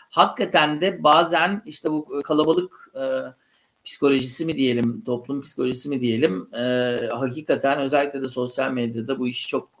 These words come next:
çok acımasız. E, ve, e, yani çok, çok, bence çok, e, şey bir değeri, e, harcadık boşu boşuna.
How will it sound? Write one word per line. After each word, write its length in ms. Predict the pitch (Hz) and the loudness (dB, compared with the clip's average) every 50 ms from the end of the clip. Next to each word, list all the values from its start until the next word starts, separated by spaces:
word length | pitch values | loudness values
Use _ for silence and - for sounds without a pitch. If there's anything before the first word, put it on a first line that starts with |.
| _ _ 120 117 - | _ _ -14 -12 -4
çok 200 | - 151 156 147 | -2 0 0 0
acımasız. 680 | 131 131 120 117 107 - - - - - - - - _ _ _ _ _ _ _ _ _ - | 0 0 0 4 4 4 4 4 2 0 -2 -4 -8 _ _ _ _ _ _ _ _ _ -2
E, 120 | - 117 117 117 117 120 117 117 | 0 2 2 4 4 4 4 6
ve, 360 | 127 131 131 131 135 127 - - - | 6 8 8 8 6 4 0 -4 -4
e, 60 | 120 120 120 120 120 120 117 110 - - 110 104 | -2 -2 -2 -2 -2 -4 -6 -6 -8 -10 -12 -12
yani 380 | 107 135 139 135 135 135 135 | -2 2 4 4 4 2 0
çok, 260 | - 208 196 180 - | 0 0 0 0 2
çok, 300 | - 226 202 190 - - | 0 0 0 0 0 4
bence 280 | 151 156 170 185 202 190 | 6 6 6 6 4 4
çok, 300 | - 220 208 208 - - | 2 0 0 0 -6 -4
e, 280 | 180 180 180 175 175 - | -2 -2 -2 -2 -2 -2
şey 260 | - 208 196 214 190 | 2 2 2 4 4
bir 200 | 196 175 151 147 | 2 0 2 4
değeri, 560 | 147 143 143 143 147 143 165 185 196 214 - _ _ _ _ _ _ _ _ _ - | 6 8 8 8 8 6 4 2 2 -2 -4 _ _ _ _ _ _ _ _ _ -4
e, 140 | 139 143 | -4 -2
harcadık 840 | 135 135 156 160 160 151 147 156 131 120 117 - - - - - _ _ _ _ _ _ _ _ _ _ _ | -2 2 6 6 8 8 8 4 2 2 -2 -10 -16 -16 -16 -18 _ _ _ _ _ _ _ _ _ _ _
boşu 180 | 131 - 120 | -4 -2 0
boşuna. 320 | 113 113 110 - 120 - | -2 -2 -4 -4 -10 -12